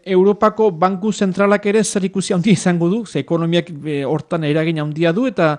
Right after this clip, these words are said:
Europako Banku Zentralak ez du inondik inora ere nahi, eh, olako, eh, egoera ekonomikoa okertu dadin gehiegi.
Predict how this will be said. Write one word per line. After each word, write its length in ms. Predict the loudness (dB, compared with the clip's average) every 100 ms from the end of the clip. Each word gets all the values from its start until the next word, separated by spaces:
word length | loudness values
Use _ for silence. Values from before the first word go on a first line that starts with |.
| -8 -20 -20 _ -2
Europako 500 | 2 4 4 2 0
Banku 220 | 0 0
Zentralak 460 | -2 0 0 -2 0
ez 220 | 2 2
du 140 | 2 0
inondik 580 | 0 0 0 0 -2 -2
inora 280 | 0 2
ere 160 | 2 2
nahi, 360 | 0 2 0 -2
eh, 500 | -2 -2 0 -2 -6 -8 -14 -8
olako, 840 | -4 -4 -4 -2 0 0 0 -4 -12 _ -6
eh, 680 | -2 0 0 -2 -4 -6 -12 -4
egoera 1040 | -2 0 0 0 0 -2 -2 -2 -2 -4 -8
ekonomikoa 800 | -6 -4 -2 -2 -4 -4 -2 0
okertu 400 | 2 2 2 2
dadin 380 | 2 4 2 -2 0
gehiegi. 460 | 2 4 2 -2